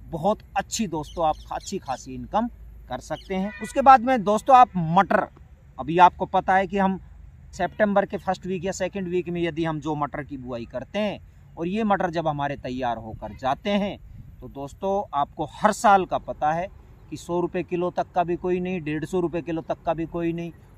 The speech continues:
पचास साठ रुपये किलो तक का भी आपको rate मिल जाए, बहुत ही शानदार दोस्तों आपको rate मिलते हैं। बढ़िया सा खेत, भुरभुरा खेत तैयार करने के बाद में दोस्तों इसकी बुआई कीजिए। ना तो ज़्यादा खुशक खेत को रखिए,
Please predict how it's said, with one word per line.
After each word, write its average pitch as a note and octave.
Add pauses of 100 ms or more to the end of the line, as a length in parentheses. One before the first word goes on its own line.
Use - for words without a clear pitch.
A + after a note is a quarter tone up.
पचास D#3
साठ D#3
रुपये D3+
किलो D#3
तक -
का E3
भी D#3
आपको D3+
rate D#3
मिल D#3
जाए, E3 (300)
बहुत A3
ही A#3
शानदार G3
दोस्तों D#3+
आपको C#3+
rate A#2+
मिलते A#2
हैं। D3+
बढ़िया D3+
सा D3+
खेत, C#3+ (360)
भुरभुरा D#3
खेत D#3
तैयार C#3
करने C3+
के B2+
बाद B2
में C#3+
दोस्तों B2+
इसकी C3+
बुआई A#2
कीजिए। C#3+ (300)
ना D#3
तो E3+
ज़्यादा D#3
खुशक D#3
खेत -
को F#3
रखिए, G3